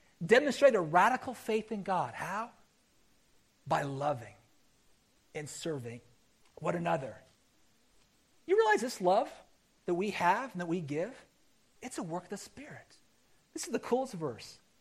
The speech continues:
Romans five, three through five. Let me read it. I think we have it up on the screen for you as well. We read this. "Not only that, but we rejoice," so we have joy, "in our sufferings." Really?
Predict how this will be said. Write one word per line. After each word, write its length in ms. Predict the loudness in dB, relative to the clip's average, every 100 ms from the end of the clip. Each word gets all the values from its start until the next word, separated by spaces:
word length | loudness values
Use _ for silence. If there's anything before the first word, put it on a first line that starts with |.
| _
Romans 300 | -2 -2 -6
five, 520 | 0 2 4 0 -4 -12 _ _
three 180 | -4 -2
through 140 | -2
five. 280 | -6 -8 -6
Let 100 | -6
me 60 | -2
read 220 | 0 0
it. 220 | -2 -10
I 40 | -18
think 120 | -2
we 60 | 0
have 120 | 0
it 40 |
up 60 | -4
on 60 |
the 60 | -6
screen 240 | -6 -6
for 160 | -4 -4
you 60 | -4
as 120 | -2
well. 340 | -4 -4 -8 -18 _ _ _ _ _ _ _ _ _ _ _ _ _ _ _ _ _ _ _ _ _ _ _ _ _ _ _ _ _ -14 -14 _
We 80 | -2
read 200 | -2 0
this. 260 | -2 -4 4
"Not 160 | 6
only 240 | 6 4 4
that, 400 | 2 -2 -6 6
but 160 | 6 6
we 140 | 2
rejoice," 800 | 2 2 6 8 6 -2 -12 -18 _
so 80 | -10
we 100 | -6
have 180 | -6 -6
joy, 540 | 4 8 10 10 6 0 -14 -20 _ _ _ 2
"in 100 | 4
our 100 | 4
sufferings." 720 | -2 -4 -4 -8 -10 -20 _ _ -6
Really? 340 | -2 -2